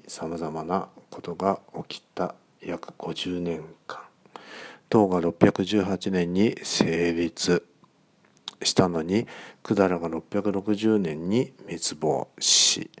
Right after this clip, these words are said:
新羅が勢力を強大にしていき、朝鮮半島を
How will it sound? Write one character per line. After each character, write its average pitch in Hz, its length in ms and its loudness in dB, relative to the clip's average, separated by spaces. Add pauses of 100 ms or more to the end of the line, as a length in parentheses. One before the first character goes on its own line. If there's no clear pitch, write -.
(680)
新 - 200 2
羅 87 120 4 (180)
が 82 140 2
勢 90 200 2
力 87 280 -4
を 80 80 -6
強 87 280 0
大 107 200 4
に 104 160 0
し - 120 -2
て 87 120 2
い 87 80 0
き、 - 240 2
朝 - 320 0
鮮 90 260 2
半 90 220 0
島 - 180 -2
を 98 280 6